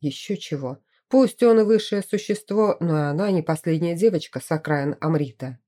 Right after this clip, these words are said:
«Хороша», оценил Аак, вновь закуривая трубку. «Вот будь я помоложе этак на десяток веков, не пропустил бы мимо. Знаешь ли, женщины огненных ласок, конечно, красивы и умны,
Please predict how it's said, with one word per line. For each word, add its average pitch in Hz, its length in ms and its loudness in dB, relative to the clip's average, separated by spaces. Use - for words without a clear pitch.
«Хороша», 123 760 -10
оценил 147 580 -6
Аак, - 560 -10
вновь 190 520 -2
закуривая 151 640 -2
трубку. 147 580 -8
«Вот 156 440 4
будь 156 320 -2
я 156 180 2
помоложе 156 640 0
этак 160 460 -4
на 160 140 0
десяток 151 560 -4
веков, 165 600 -4
не 165 220 4
пропустил 175 720 0
бы 135 160 0
мимо. 135 500 -4
Знаешь 180 680 2
ли, 131 260 -8
женщины 233 640 4
огненных 214 640 4
ласок, 208 680 -2
конечно, 208 560 2
красивы 196 680 0
и - 160 -2
умны, 202 600 0